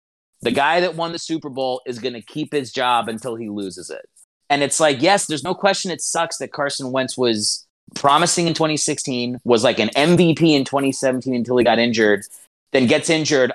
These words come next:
a backup takes his job, wins the Super Bowl, and then he's a backup. Yes, that would suck. But, like, he's not, like, in India dying of coronavirus sucking. He's just a backup quarterback for half a season until Nick Foles gets hurt. It's not, like, the end of his career.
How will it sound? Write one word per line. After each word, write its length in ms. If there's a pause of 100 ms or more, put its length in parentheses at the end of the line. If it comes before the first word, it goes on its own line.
a 80
backup 360
takes 260
his 160
job, 320
wins 200
the 80
Super 260
Bowl, 180
and 120
then 100
he's 180
a 60
backup. 520
Yes, 240
that 160
would 140
suck. 340 (460)
But, 140
like, 240
he's 260
not, 220
like, 220
in 420 (540)
India 440
dying 460
of 100
coronavirus 760
sucking. 380
He's 160
just 160
a 40
backup 480
quarterback 520
for 100
half 280
a 40
season 420
until 220
Nick 240
Foles 300
gets 220
hurt. 200
It's 160
not, 180
like, 160
the 200
end 180
of 120
his 180
career. 600